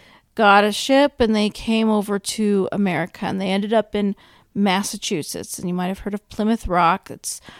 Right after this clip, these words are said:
our tradition of Thanksgiving here in the United States.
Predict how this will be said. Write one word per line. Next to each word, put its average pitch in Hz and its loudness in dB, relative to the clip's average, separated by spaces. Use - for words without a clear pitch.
our 185 2
tradition 196 -2
of 202 -4
Thanksgiving 196 0
here 196 -6
in 185 -2
the 190 0
United 190 -2
States. - -4